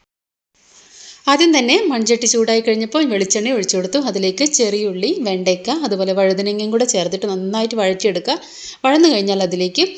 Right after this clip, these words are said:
പുളിവെള്ളവും, ഏഹ്, ഒരു തക്കാളിയും അതുപോലെ തന്നെ ഉപ്പും കൂടെ ചേർത്തിട്ട് വേവിച്ചെടുക്കുക.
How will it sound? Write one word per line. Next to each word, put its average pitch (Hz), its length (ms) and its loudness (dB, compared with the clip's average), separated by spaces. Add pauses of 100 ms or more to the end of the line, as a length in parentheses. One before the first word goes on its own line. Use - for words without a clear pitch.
(280)
പുളിവെള്ളവും, 247 640 2 (360)
ഏഹ്, 208 260 2
ഒരു 294 220 4
തക്കാളിയും 196 640 0 (260)
അതുപോലെ 196 320 -2
തന്നെ 202 300 -2
ഉപ്പും 226 320 0
കൂടെ 185 140 0
ചേർത്തിട്ട് 185 540 -2 (360)
വേവിച്ചെടുക്കുക. 240 360 2